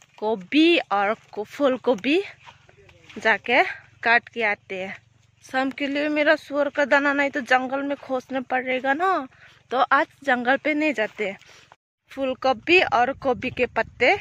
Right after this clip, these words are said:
काट के आते हैं। चलो guys, आपको भी मैं ले चलती हूँ बागान में,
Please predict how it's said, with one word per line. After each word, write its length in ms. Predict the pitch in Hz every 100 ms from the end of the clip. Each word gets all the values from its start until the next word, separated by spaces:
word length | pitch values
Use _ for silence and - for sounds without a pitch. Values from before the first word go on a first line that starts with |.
| - -
काट 240 | 233 220
के 120 | - 302
आते 300 | 220 - 185
हैं। 520 | 190 - - - -
चलो 240 | 285 247
guys, 300 | 220 226 - -
आपको 280 | 208 - 214
भी 140 | 240
मैं 240 | 240 214
ले 140 | 208 208
चलती 340 | - 180 180
हूँ 80 | 180
बागान 240 | 180 170 185
में, 180 | 175 165